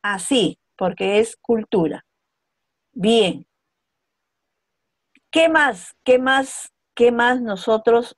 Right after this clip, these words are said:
observamos? Ah, ¿qué más va a haber en ese tiempo, en el contexto? La caída de Constan-,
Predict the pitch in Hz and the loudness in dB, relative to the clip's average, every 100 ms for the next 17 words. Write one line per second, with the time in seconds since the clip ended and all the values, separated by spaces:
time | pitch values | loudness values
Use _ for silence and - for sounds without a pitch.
0 | - 190 180 - 185 185 240 175 147 147 | -2 -2 -2 -2 0 2 0 0 -6 -14
1 | - - 208 226 202 180 - _ _ _ | -12 -2 0 0 -2 -6 -12 _ _ _
2 | _ _ _ _ _ _ _ _ _ _ | _ _ _ _ _ _ _ _ _ _
3 | _ _ _ _ _ - 202 214 220 226 | _ _ _ _ _ -8 -4 0 2 4
4 | 208 220 214 214 214 208 226 214 220 220 | 4 4 2 -2 -2 -2 -2 -2 0 0
5 | 180 175 165 175 180 226 185 - - 196 | 2 2 2 0 2 0 0 -6 -4 0
6 | 196 180 175 175 208 226 214 190 220 262 | 0 0 0 0 2 2 2 4 2 2
7 | 311 175 - 185 202 208 _ 285 240 _ | -2 -14 -4 -2 -2 -6 _ -20 -20 _
8 | 185 185 190 | -2 -2 -6